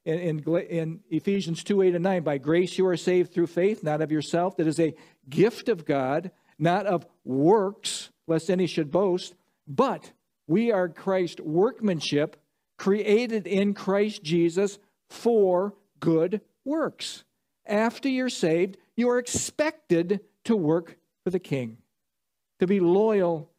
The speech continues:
to the bridegroom. There will be a judgment seat for the lost at the great white throne judgment, and they will be judged for their works, and they will be found inadequate, and they will end up in hell, the lake of fire, forever.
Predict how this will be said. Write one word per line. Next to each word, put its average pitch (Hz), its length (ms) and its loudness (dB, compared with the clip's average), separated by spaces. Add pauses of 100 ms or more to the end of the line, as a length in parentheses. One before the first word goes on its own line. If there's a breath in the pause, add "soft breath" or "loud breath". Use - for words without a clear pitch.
(160)
to 165 60 -2
the 156 100 0
bridegroom. 139 720 -2 (1500)
There 156 100 0
will 160 80 0
be 175 240 0
a 165 100 0
judgment 175 580 -2
seat 160 260 -2
for 156 80 -4
the 143 100 -2
lost 175 420 -2
at 143 100 -4
the 151 60 -2
great 156 300 -2
white 151 260 -2
throne 190 300 -2
judgment, 117 540 -8 (760)
and 127 100 -4
they 156 140 2
will 214 140 0
be 139 120 0
judged 139 600 -6 (260)
for 165 80 -2
their 226 160 0
works, - 560 -10 (720)
and 139 80 -4
they 143 80 0
will 156 80 -2
be 165 80 0
found 165 340 -4
inadequate, 151 640 -4 (520)
and 143 140 -4
they 139 80 0
will 156 180 -2
end 160 140 -4
up 165 140 -8
in 175 60 -6
hell, 143 340 -2
the 143 100 -6
lake 135 240 -4
of 160 80 -6
fire, 131 340 -6
forever. 120 460 -8